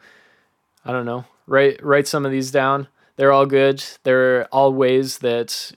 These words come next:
your prayer could be revitalized and your relationship with God could be revitalized. Uh, the profession of faith,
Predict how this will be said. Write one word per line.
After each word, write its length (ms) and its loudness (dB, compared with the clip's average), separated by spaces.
your 380 -4
prayer 320 -4
could 160 -12
be 120 -8
revitalized 800 -2
and 80 -12
your 100 -10
relationship 640 -10
with 140 -14
God 300 -6
could 120 -18
be 180 -12
revitalized. 880 -10
Uh, 300 -16
the 260 -2
profession 560 -4
of 120 -6
faith, 420 -4